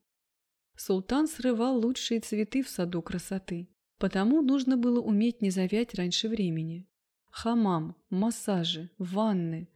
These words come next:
маски, притирания, удаление лишних волос на теле, выщипывание бровей, раскрашивание рук и ног хной.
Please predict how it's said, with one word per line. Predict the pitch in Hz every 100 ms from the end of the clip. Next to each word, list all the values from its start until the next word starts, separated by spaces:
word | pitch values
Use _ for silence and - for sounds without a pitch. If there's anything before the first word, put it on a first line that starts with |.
| _ -
маски, | 208 220 185 - - 170 _ _ -
притирания, | 226 233 240 233 208 165 160 160 165 - _ _ -
удаление | 185 185 208 233 240
лишних | 220 226 226 214
волос | 233 226 202 -
на | 226
теле, | 226 - 190 156 160 _ _ _ -
выщипывание | 190 - 208 226 220 226 233
бровей, | 220 208 240 214 175 165 - _ _
раскрашивание | - 185 - 180 180 - 202 220 226 233
рук | 226 196 202 -
и | 220
ног | 208 202
хной. | - 226 233 202 160